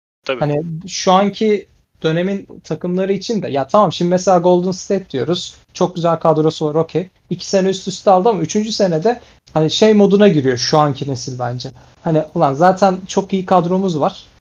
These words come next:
Speaker 2: Hani kafa rahat oynarız. Ee, zaten playoff'lara kadar çok da zorlamaya gerek yok. Playoff'lara girdik mi birazcık kasarız. Finale çıktık mı zaten alırız modundalar. Ama öyle olmuyor. Üçüncü şampiyonluğu alamıyorlar. Çünkü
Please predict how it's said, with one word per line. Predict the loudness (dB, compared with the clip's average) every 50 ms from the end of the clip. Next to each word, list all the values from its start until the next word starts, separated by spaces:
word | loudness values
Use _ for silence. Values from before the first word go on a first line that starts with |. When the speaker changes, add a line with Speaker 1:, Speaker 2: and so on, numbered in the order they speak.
| _ -8
Speaker 2:
Hani | -4 -4 -4 -4 -6 -6
kafa | -6 -2 0 2 2 4
rahat | 4 2 2 2
oynarız. | 2 2 2 0 0 -2 -6 -8 -10 -12 -14 -18 _ _ _ _ _ _ -6
Ee, | -4 -4 -2 -2 -2 -4 -4 -4 -6 -6 -8 -12 -12
zaten | -2 2 2 4 4 4 2
playoff'lara | 2 2 4 6 6 6 6 4 4 6 6
kadar | 4 4 4 4 4 4
çok | 2 0 0 0 0
da | 0
zorlamaya | 2 4 4 4 4 4 4 2 2 2
gerek | 0 0 -2 -4 -4 -4
yok. | -6 -6 -4 -4
Playoff'lara | -4 -2 -2 -2 -2 -2 -2 0 0 2
girdik | 2 0 0 -2 -4 -4 -4
mi | -2 0 2
birazcık | 2 2 2 0 -2 -6 -6 -6
kasarız. | -6 -6 -4 -2 -4 -4 -4 -6 -10 -14 -20 _ _
Finale | -4 0 0 2 2 0 -2
çıktık | -4 -6 -10 _ -12 -12 -10
mı | -8
zaten | -4 -4 -4 -4 -4 -4 -2
alırız | 0 2 2 2 0 0 -4 -8 -8
modundalar. | -6 -6 -6 -6 -8 -8 -10 -12 -16 -18 _ _ _ _ _ _ _ _
Ama | 0 2 4 4 2 0 -4 _ _ 2
öyle | 4 4 6 8 8
olmuyor. | 6 6 6 4 2 2 0 0 -2 -2 -6 _ _ -6
Üçüncü | -4 -4 -2 -2 -2 -2 -4
şampiyonluğu | -2 0 0 0 0 -2 -2 -4 -2 -4 -4
alamıyorlar. | 0 2 2 2 2 0 -2 -8 -10 -16 -16
Çünkü | -10 -6 -6 -6 -4 -4 -4 -4 -6